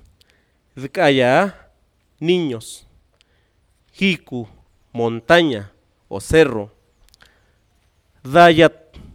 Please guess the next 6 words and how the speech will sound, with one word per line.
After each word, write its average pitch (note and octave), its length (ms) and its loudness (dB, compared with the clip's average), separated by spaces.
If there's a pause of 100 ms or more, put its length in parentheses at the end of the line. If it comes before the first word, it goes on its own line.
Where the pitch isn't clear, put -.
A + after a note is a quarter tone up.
(840)
crías D#3+ 680 0
del A#2 200 -4
águila. A#2+ 440 -4 (1200)
Deket, E3 480 2 (540)
su C#3 240 -6
nido. C#3+ 440 -2